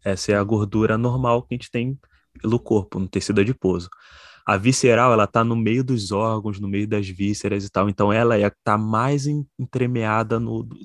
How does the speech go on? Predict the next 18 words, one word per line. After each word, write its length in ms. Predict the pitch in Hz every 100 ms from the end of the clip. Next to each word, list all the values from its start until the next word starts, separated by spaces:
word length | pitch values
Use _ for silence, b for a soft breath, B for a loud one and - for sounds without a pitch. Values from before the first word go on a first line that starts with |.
| 107 107
dentro 260 | 113 143
do 100 | 139
corpo, 440 | - 107 95 - 104
e 100 | 101
essa 200 | 110 120
geralmente 440 | 120 117 120 -
é 40 | 120
a 20 |
última 400 | 113 135 147 143
que 100 | 147
a 40 |
gente 120 | 139
vai 120 | 135 135
perder. 400 | 147 139 117 117 _ _ b b b b -
Essa 280 | 101 -
aí 100 | 104
é 60 | 107
que 140 | -